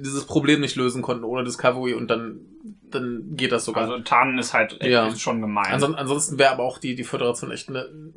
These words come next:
Speaker 1: Wursthaufen.
Speaker 2: Ja, es ist die ja auch, muss man dazu
Speaker 1: Ja.
Speaker 2: sagen. Also die, die Enterprise im nächsten Jahrhundert, die verliert ja regelmäßig gegen einzelne Schiffe.
Speaker 1: Jo.
Speaker 2: Und nicht, weil die irgendwie schummeln oder so, sondern weil die Enterprise einfach scheiße ist.
Speaker 1: <laughs>
Speaker 2: Obwohl es das Flaggschiff der Föderation
Speaker 1: Oh.
Speaker 2: ist.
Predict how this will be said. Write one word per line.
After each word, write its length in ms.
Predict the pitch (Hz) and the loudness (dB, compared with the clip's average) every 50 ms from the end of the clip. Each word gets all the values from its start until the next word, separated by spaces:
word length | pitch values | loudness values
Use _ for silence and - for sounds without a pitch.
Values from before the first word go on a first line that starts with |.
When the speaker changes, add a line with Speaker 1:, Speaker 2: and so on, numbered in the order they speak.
| 165 139 123 | -6 -2 0
Speaker 1:
Wursthaufen. 600 | 123 123 120 120 - 139 120 120 113 - 120 - - - | 2 2 2 2 2 2 2 2 2 -2 -8 -10 -10 -6
Speaker 2:
Ja, 400 | 113 117 117 113 104 101 - - _ | -2 0 2 2 2 0 -4 -8 _
es 200 | - - - 156 | -2 -2 -2 0
ist 220 | 165 - - - 143 | -2 -4 -2 0 2
die 40 | |
ja 140 | 120 110 113 | 2 4 4
auch, 160 | - 113 110 | 4 2 0
muss 160 | 120 127 117 113 | 0 -2 -2 -2
man 120 | 120 117 | -2 -2
dazu 180 | 120 117 135 127 | 0 2 2 4
Speaker 1:
Ja. 100 | 117 113 | 6 6
Speaker 2:
sagen. 120 | 131 - | 6 6
Also 160 | 127 135 135 143 | 6 4 4 4
die, 220 | 135 135 127 - - - - _ - | 4 2 2 0 -4 -14 -20 _ -6
die 80 | 135 | -2
Enterprise 680 | 135 147 170 170 196 175 - - 180 175 175 170 170 160 | 2 2 4 6 6 4 4 4 4 4 4 2 0 -4
im 160 | 156 151 147 | -6 -6 -2
nächsten 300 | 147 - 180 - - 165 | -2 -2 0 2 2 4
Jahrhundert, 400 | 147 139 156 170 175 175 175 160 | 4 4 4 4 2 2 0 0
die 60 | 151 | 0
verliert 360 | - - 147 139 147 160 156 | 2 2 2 4 2 2 4
ja 80 | 160 147 | 4 4
regelmäßig 640 | 131 135 143 143 143 139 139 139 127 135 127 110 - | 4 4 4 4 2 2 2 2 0 0 -2 -6 -6
gegen 140 | 135 - | -4 -2
einzelne 400 | - 127 123 113 - 127 120 113 | -2 -2 -2 -2 -4 -6 -6 -6
Schiffe. 420 | 107 - - 113 - - 107 107 - _ _ _ _ _ _ _ _ _ _ 180 | -6 -6 -6 -8 -6 -4 -6 -6 -6 _ _ _ _ _ _ _ _ _ _ 0
Speaker 1:
Jo. 280 | 156 135 123 127 127 - | 0 0 0 -2 -4 -4
Speaker 2:
Und 140 | 135 127 127 | -2 0 0
nicht, 200 | 131 123 - - | 0 0 2 4
weil 160 | 131 123 120 | 4 4 4
die 60 | 120 | 2
irgendwie 340 | 117 117 117 113 113 117 110 | 0 -2 -2 -2 -2 -4 -4
schummeln 380 | - - 160 160 180 180 175 165 | 0 2 2 4 4 4 2 4
oder 180 | 151 156 156 | 4 4 6
so, 140 | 139 151 151 | 6 4 4
sondern 240 | 135 139 139 131 127 | 4 2 2 4 6
weil 100 | 123 123 | 4 6
die 60 | 131 | 4
Enterprise 440 | 123 117 120 123 120 - 127 117 117 | 2 2 2 2 2 4 2 2 2
einfach 140 | 117 113 113 | 2 0 0
scheiße 440 | - - 120 110 107 - - 135 110 | 0 2 4 4 4 2 0 0 2
ist. 180 | 110 117 113 - - | 6 6 6 6 4
Speaker 1:
<laughs> 80 | 269 - | 4 6
Speaker 2:
Obwohl 240 | - 330 139 151 | 8 8 10 10
es 120 | 147 - - | 8 8 8
das 100 | 135 - | 6 4
Flaggschiff 480 | - 151 131 127 - - - 131 - | 6 6 4 2 2 2 0 0 2
der 100 | - 151 | 2 2
Föderation 840 | 160 - 180 - 190 180 - 220 165 160 - - 208 185 170 202 165 160 | 4 6 6 6 6 6 6 6 4 4 8 8 8 10 10 8 8 8
Speaker 1:
Oh. 20 | |
Speaker 2:
ist. 160 | 190 196 147 | 8 8 8